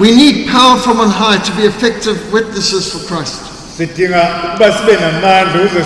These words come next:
Speaker 2: sikwazi ukwenza umsebenzi kaKristu.
Speaker 1: Acts one verse eight.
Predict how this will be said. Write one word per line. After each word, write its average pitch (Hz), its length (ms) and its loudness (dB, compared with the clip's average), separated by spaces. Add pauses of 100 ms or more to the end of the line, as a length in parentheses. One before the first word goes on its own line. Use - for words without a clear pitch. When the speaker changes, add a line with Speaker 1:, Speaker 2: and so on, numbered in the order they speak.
Speaker 2:
sikwazi 185 480 2
ukwenza 170 380 0
umsebenzi 151 500 -4
kaKristu. 135 540 -6
Speaker 1:
Acts 277 440 -2
one 247 260 4
verse 220 300 2 (120)
eight. - 260 -2